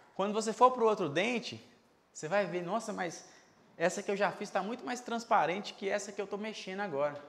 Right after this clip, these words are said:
Quando você polimerizar, iguala. Então até a polimerização da resina, né, com a, a polimerização dos, do, com a, com a, com a fotoativação,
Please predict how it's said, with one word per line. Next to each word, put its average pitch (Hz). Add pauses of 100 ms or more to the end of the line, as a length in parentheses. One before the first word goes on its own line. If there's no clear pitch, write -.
(340)
Quando 185
você 214
polimerizar, 202
iguala. 175 (680)
Então 180
até 185
a 247
polimerização 214
da 170
resina, 160 (520)
né, 185
com 190
a, 147
a -
polimerização 160
dos, 123 (800)
do, 123
com 139
a, 143
com -
a, 143
com -
a 143
fotoativação, 175